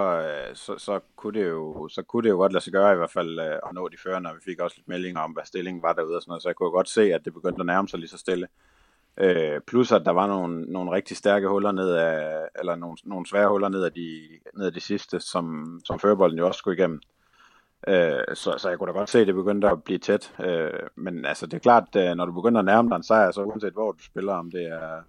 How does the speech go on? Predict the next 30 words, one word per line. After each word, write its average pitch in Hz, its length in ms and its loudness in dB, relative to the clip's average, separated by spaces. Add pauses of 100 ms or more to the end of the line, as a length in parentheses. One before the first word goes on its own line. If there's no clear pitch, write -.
(100)
på, 82 340 -10
på 90 100 -6
allerhøjeste 98 460 -2
niveau, 90 240 -8
eller 92 120 -4
om 85 80 -10
det 87 60 -8
er 85 60 -10
på 87 80 -8
Ekoturen, 90 460 -10
så, 90 360 -4
så 95 80 -4
er 98 40 0
det 95 120 -4
klart, 104 200 2
så 107 60 -2
kan 101 80 -2
det 95 60 -2
jo 85 60 -2
godt 101 140 0
mærkes. 98 500 0
Men, 92 240 -6
men 92 140 -2
jeg 87 140 2
var 85 120 4
ret 101 160 4
rolig 110 400 4
i 104 100 0
det, 95 140 -2
fordi 92 380 -8